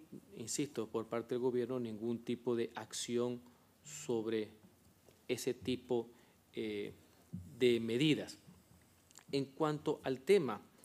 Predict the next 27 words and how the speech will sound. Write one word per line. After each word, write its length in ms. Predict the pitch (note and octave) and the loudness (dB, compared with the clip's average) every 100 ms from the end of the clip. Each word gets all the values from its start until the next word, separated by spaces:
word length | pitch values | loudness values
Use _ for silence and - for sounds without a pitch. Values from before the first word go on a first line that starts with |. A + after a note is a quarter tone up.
| - - - - | -20 -20 -20 -4
de 420 | A#2+ C3 A#2 - - _ - - _ _ _ _ _ _ _ | 4 4 4 -2 -20 _ -20 -20 _ _ _ _ _ _ _
cómo 320 | - F#3+ G3 F3+ | 6 6 6 2
se 160 | - | 0
maneja 580 | C#3 C3 C#3+ E3+ A#2 G#2+ - | -2 -2 0 -2 -2 -8 -6
el 160 | B2+ | -6
reglamento, 840 | A#2+ B2 A#2 A#2+ D3+ D#3 B2 G#2 G2+ - - - | -4 -2 -2 -2 -2 -2 -4 -6 -10 -12 -20 -14
recordemos 580 | B2+ A#2+ B2+ B2 E3+ E3+ | -10 -6 -4 -2 -4 -4
que 160 | E3+ D#3 | -4 -6
esto 260 | D3+ - | -4 -4
va 80 | D3 | -4
a 40 | D3 | -4
ser 180 | D3 | -6
una 120 | D3+ C#3+ | -6 -4
relación 440 | C3+ A#2+ C#3+ C#3+ - | -4 -4 -6 -6 -8
interinstitucional. 1400 | - G#3 A3 - C3+ B2+ - B2 - A#2+ B2+ A#2 G#2+ D3+ - - - - - - | -6 -4 -4 0 0 -2 -8 -12 -8 -8 -6 -6 -6 -8 -12 -20 -20 -20 -16 -8
En 160 | C3 | -6
pocos 320 | A#2+ D#3+ E3+ D#3 | -2 -2 -2 -4
minutos, 580 | D3+ D3 D3 E3+ E3 - | -2 -4 -2 -6 -6 -14
eh, 60 | C3 | -8
les 180 | A2 A2 | -6 -4
voy 100 | C3 | -4
a 20 | |
hacer, 360 | - C3 C3 C3 | -4 -4 -4 -4
eh, 360 | A2+ G#2+ G#2 G2+ - - - | -6 -4 -6 -10 -16 -20 -16
conocer 580 | - A#2+ A#2+ - A#2+ C#3+ E3+ - - _ _ | -6 -4 -4 -2 0 -2 -6 -20 -20 _ _
por 120 | A#2+ A#2 | -4 -4
escrito 540 | - A#2+ A#2 - | -4 -4 -4 -4